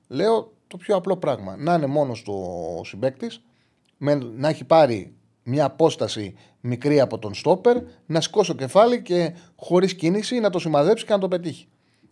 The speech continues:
Με την κατάλληλη δύναμη, ώστε να του κάνει και εύκολη την εκτέλεση. Και να ξέρεις ότι όποτε γίνει αυτό, ο Φορτούνης θα σου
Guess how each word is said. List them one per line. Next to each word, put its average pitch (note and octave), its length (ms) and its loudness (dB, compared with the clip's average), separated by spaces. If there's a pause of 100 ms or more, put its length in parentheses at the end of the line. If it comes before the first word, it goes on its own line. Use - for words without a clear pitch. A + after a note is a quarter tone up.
(120)
Με C#3 140 -4
την C#3 100 -4
κατάλληλη D#3 460 4
δύναμη, G3+ 360 0
ώστε G3+ 180 0
να F3+ 60 2
του D#3+ 60 -6
κάνει G3 240 2
και F3+ 100 0
εύκολη F3 240 0
την F3 100 -4
εκτέλεση. C#3+ 520 -2 (1080)
Και F#3 100 0
να B2+ 100 2
ξέρεις G#3+ 320 2
ότι F3 260 0
όποτε F3+ 360 0
γίνει C3+ 260 -2
αυτό, G#3+ 320 2
ο G3 60 2
Φορτούνης G3+ 400 -4
θα G3+ 80 -6
σου F3+ 300 -8